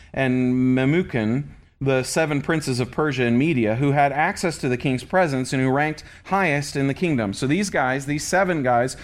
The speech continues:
are permitted into the king's presence at any time. A, a, a, a queen didn't even have this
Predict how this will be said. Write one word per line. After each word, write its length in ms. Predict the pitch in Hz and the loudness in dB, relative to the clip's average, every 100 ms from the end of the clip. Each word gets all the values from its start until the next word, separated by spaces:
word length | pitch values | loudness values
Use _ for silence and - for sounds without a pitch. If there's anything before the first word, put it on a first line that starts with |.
| - - | -12 -4
are 100 | 139 | -2
permitted 540 | 165 156 190 208 185 | 0 0 2 0 0
into 220 | 175 151 | 0 0
the 80 | 143 | -2
king's 280 | - 160 147 | -2 -2 -2
presence 460 | - 135 127 123 | 0 0 0 -4
at 380 | 139 117 127 131 | -4 -4 -4 -2
any 240 | 135 139 131 | 0 -2 -2
time. 440 | 147 123 98 85 - _ _ _ _ - | -2 -2 -2 -8 -18 _ _ _ _ -16
A, 40 | |
a, 40 | - | -12
a, 640 | 151 143 123 131 - 127 | -8 -6 -4 -4 -6 -6
a 60 | 127 | -6
queen 320 | - 190 202 | -4 0 0
didn't 180 | 190 160 | 0 -2
even 220 | 170 151 | -2 -2
have 340 | 143 143 139 127 | -2 -2 -2 0
this 440 | 127 123 - | -2 -2 -6